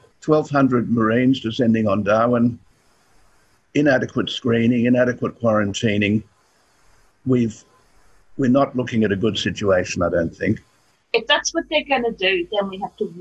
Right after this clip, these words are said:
Speaker 2: warn the people of Darwin to keep away from them.
Speaker 1: Yeah.
Speaker 2: It sounds to me that they're being railroaded.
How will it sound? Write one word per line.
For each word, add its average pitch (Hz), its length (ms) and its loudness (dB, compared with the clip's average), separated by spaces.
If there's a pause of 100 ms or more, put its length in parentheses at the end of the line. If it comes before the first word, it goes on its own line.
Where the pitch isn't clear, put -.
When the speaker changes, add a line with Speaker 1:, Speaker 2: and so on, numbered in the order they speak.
Speaker 2:
warn 240 260 -2
the 190 120 -8
people 233 480 -12
of 285 60 -14 (100)
Darwin 214 460 -4
to 233 100 -6
keep - 280 -14
away - 460 -6
from - 240 -14
them. - 220 -18 (720)
Speaker 1:
Yeah. 117 300 0 (580)
Speaker 2:
It 156 180 -10
sounds 214 420 -2
to - 80 -12
me 180 340 -4
that 139 140 -4
they're 147 160 -2
being 143 320 -4
railroaded. 143 680 -2